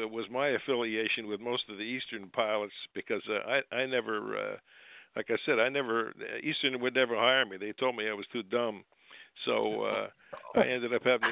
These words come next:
I had to, I had to get, I had to go around and go through the back door to get in. So that's, uh, 'cause when I quit Eastern back in the end of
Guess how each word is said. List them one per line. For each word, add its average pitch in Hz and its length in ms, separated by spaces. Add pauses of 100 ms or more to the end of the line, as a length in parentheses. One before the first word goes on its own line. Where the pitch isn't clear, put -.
I 123 80
had 147 100
to, 117 100
I 117 160
had 139 80
to 147 80
get, 120 180
I 123 80
had 135 80
to 135 80
go 131 180
around 131 340
and 113 180
go 139 140
through 135 140
the 110 80
back 127 320
door 117 200
to 104 100
get 110 240
in. 98 320
So 101 180
that's, 117 180 (100)
uh, 90 140 (120)
'cause 123 160
when 120 140
I 135 100
quit 143 280
Eastern 113 420
back 107 240
in 98 120
the 104 160 (220)
end 127 220
of 107 120